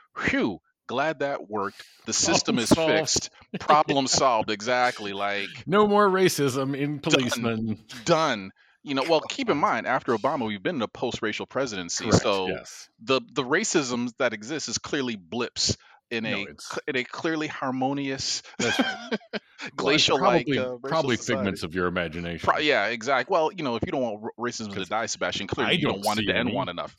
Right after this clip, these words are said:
Speaker 1: Yeah, exactly.
Speaker 2: <laughs>
Speaker 1: Like, it would, racism would end if you would just stop talking about it.
Speaker 2: That's right.
Speaker 1: I heard that from Fox, right?
Speaker 2: <laughs> Oh,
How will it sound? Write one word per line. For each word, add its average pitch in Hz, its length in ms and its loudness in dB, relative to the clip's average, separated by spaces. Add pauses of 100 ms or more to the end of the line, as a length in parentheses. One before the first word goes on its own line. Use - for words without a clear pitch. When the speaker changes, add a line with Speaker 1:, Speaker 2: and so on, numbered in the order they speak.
Speaker 1:
Yeah, 120 260 6
exactly. 104 560 0
Speaker 2:
<laughs> - 20 -8
Speaker 1:
Like, 98 280 -4 (420)
it 147 100 2
would, 147 160 2 (160)
racism 196 420 2
would 127 120 0
end 202 40 4
if 160 140 0
you 151 80 -4
would 127 80 -4
just 120 120 -4
stop 131 200 0
talking - 340 -4
about 80 220 -14
it. - 80 -10 (180)
Speaker 2:
That's - 320 -10
right. - 360 -6
Speaker 1:
I 110 100 2
heard 139 220 2
that 139 160 2
from 113 140 -8
Fox, - 380 -6
right? 90 320 -6
Speaker 2:
<laughs> - 120 -14
Oh, 175 60 -2